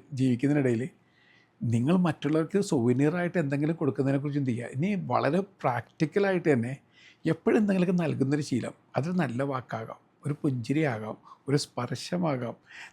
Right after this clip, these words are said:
നിങ്ങളെ കുറ്റപ്പെടുത്തുന്ന വ്യക്തികൾക്ക് പോലും ചില സമ്മാനങ്ങൾ കൊടുത്ത് നിങ്ങൾക്ക് നിങ്ങളുടെ ഉള്ളിലുള്ള വെട്ടം പുറത്ത് കാണിക്കാൻ പറ്റും. ഷോ നടത്താൻ വേണ്ടിയൊന്നുമല്ല, മറിച്ച് പ്രകൃതിയുടെ സഹജമായ രീതി ഇതാണ്.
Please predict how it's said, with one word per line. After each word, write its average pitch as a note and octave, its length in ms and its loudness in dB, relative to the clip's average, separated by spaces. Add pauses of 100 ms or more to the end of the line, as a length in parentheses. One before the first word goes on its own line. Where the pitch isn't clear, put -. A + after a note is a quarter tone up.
നിങ്ങളെ F#3 200 4
കുറ്റപ്പെടുത്തുന്ന F#3+ 840 2
വ്യക്തികൾക്ക് C#3+ 540 2
പോലും C3 560 2
ചില E3 140 -2
സമ്മാനങ്ങൾ C#3 640 0
കൊടുത്ത് C3 440 -2 (500)
നിങ്ങൾക്ക് C3+ 680 0 (320)
നിങ്ങളുടെ B2+ 460 0
ഉള്ളിലുള്ള F#3+ 600 2 (240)
വെട്ടം F3+ 260 0
പുറത്ത് E3+ 280 -6
കാണിക്കാൻ F3 320 0
പറ്റും. D3 240 -2 (420)
ഷോ D#3 280 8
നടത്താൻ A3+ 380 4
വേണ്ടിയൊന്നുമല്ല, G#3+ 560 0 (560)
മറിച്ച് E3 480 4 (720)
പ്രകൃതിയുടെ E3 480 6
സഹജമായ G3+ 640 4
രീതി G3+ 280 4
ഇതാണ്. G3 380 4